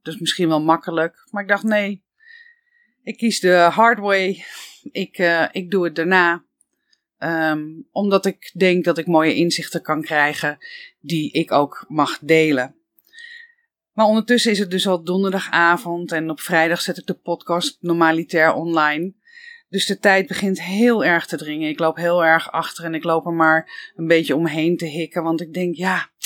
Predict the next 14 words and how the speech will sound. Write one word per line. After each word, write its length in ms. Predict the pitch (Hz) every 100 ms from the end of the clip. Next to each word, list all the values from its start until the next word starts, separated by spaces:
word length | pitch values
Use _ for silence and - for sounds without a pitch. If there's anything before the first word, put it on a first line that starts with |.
| - - - - _
wat 160 | 202
moet 220 | 214 226 233
ik 80 |
nu 180 | 214 208
eigenlijk 540 | - 196 190 185 165 -
vertellen? 560 | 156 - 233 214 135 _ _ _ _ _ _ _ - _
Wat 420 | _ 151 214 214 -
heb 260 | 175 196
ik 220 | - 208
te 120 | - 175
vertellen 480 | - - 156 151
over 280 | - 156 -
mijn 320 | 160 151 147
ayahuasca-reizen?" 1120 | - 156 156 185 190 175 147 120 160 - -